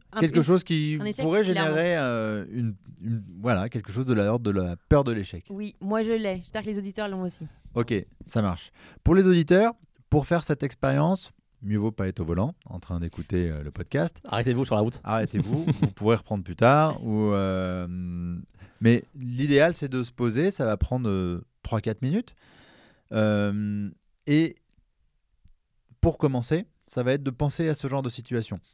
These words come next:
Speaker 2: À la limite, évaluer la, l'intensité de la peur, comme si on pouvait évaluer un, pour faire un avant-après. Par exemple, de un à dix ou dix, la peur serait au max, et à un, la peur est assez faible, et auquel cas, il ne faudrait pas travailler là-dessus.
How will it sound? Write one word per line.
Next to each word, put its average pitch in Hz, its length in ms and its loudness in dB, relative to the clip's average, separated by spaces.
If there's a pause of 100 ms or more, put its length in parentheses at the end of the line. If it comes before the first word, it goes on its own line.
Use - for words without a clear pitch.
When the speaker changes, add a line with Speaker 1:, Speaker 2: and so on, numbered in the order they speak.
Speaker 2:
À 135 100 0
la 160 100 6
limite, 180 300 -2
évaluer 151 600 2
la, 160 120 2
l'intensité 147 640 -2
de 147 60 -6
la 135 80 -2
peur, 101 200 -4 (280)
comme 120 100 -4
si 123 140 -4
on 123 80 0
pouvait 123 200 2
évaluer 117 440 6
un, 113 280 2
pour 101 200 -6
faire 139 120 0
un 117 200 0
avant-après. 123 500 0 (480)
Par 90 140 -6
exemple, 104 260 -2
de 110 100 2
un 101 200 2
à 95 100 -4
dix 113 320 -8
ou 104 80 -8
dix, 107 320 -10
la 101 80 -8
peur 123 220 -6
serait - 140 -10
au 92 100 -4
max, 113 400 -4 (440)
et 113 280 0
à 90 260 -4
un, 147 320 -2 (800)
la 104 100 -6
peur 113 240 -2
est 95 120 -6
assez - 180 -10
faible, 123 260 -2
et 104 60 -2
auquel 85 260 -8
cas, 120 220 -2 (240)
il 110 40 -16
ne 92 40 -20
faudrait 87 260 -6
pas 107 100 -4
travailler 90 240 -4
là-dessus. 78 280 -8